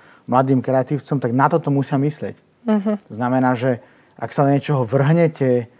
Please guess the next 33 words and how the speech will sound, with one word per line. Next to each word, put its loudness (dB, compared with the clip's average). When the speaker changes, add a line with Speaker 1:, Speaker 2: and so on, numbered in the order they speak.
Speaker 1:
ak -20
sa -6
do 2
niečoho -2
vrhnete 2
úplne, -2
že -2
celou 2
svojou 0
dušou, 2
tak -4
sa -10
vám 0
môže 2
stať, -8
že -8
vyhoríte. -6
To -14
znamená, 0
ale 0
to, -2
teraz 0
sa -6
nebavíme 0
o 0
vyhorení 0
typu, -4
že -12
už -8
nemám 0
nejaký -2
dobrý -2
nápad, -2